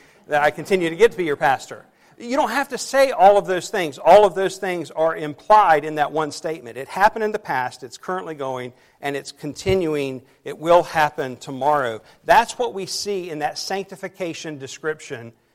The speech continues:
uh, of this putting off and putting on, and we see it in other passages of Scripture, such as Romans eight, "But if by the Spirit you put to death the deeds of the body,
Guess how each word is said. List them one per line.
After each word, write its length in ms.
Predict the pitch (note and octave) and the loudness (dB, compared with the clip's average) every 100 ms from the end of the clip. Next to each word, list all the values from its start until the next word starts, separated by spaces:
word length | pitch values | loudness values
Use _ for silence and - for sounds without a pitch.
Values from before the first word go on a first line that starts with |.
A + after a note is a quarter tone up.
| _ _ _ | _ _ _
uh, 400 | B2 B2 A#2+ A#2 - | -4 -2 -2 -4 -4
of 180 | C#3 C3 | -6 -4
this 140 | C3+ | -10
putting 360 | - F#3+ F3+ D3+ | -6 -4 -2 0
off 260 | C#3+ C#3+ | 0 0
and 120 | C#3+ | -6
putting 300 | - D#3 C#3 | -8 -8 -6
on, 360 | C3+ C3+ C3 C3 _ - | -6 -4 -6 -8 _ -12
and 100 | C#3+ | -10
we 60 | C#3+ | -8
see 180 | - | -8
it 80 | D#3+ | -8
in 140 | C#3+ C#3 | -8 -8
other 160 | D3+ | -8
passages 500 | C#3+ D#3 C#3+ D#3 C#3 | 0 0 0 -4 -14
of 80 | C3 | -14
Scripture, 380 | - E3 - D3+ | -8 -8 -8 -8
such 260 | E3 D#3 | -6 -8
as 100 | D3 | -8
Romans 360 | C3+ D3+ C#3 C3+ | -4 -4 -4 -10
eight, 240 | E3 E3+ D#3+ | -8 -8 -8
"But 100 | D3 | -12
if 240 | C3+ _ | -12 _
by 180 | E3+ D#3+ | -6 -6
the 80 | D3 | -6
Spirit 500 | - - F3+ F3 F3 | -10 -2 0 0 -4
you 120 | D3 | -14
put 220 | - F3+ | -12 -12
to 80 | D3+ | -10
death 280 | C#3+ D#3+ D#3+ | 0 0 0
the 80 | C#3 | -12
deeds 340 | C#3 D#3+ C#3 | -8 -10 -10
of 80 | C#3 | -10
the 80 | B2+ | 0
body, 400 | C#3+ C#3 C#3+ | 2 2 0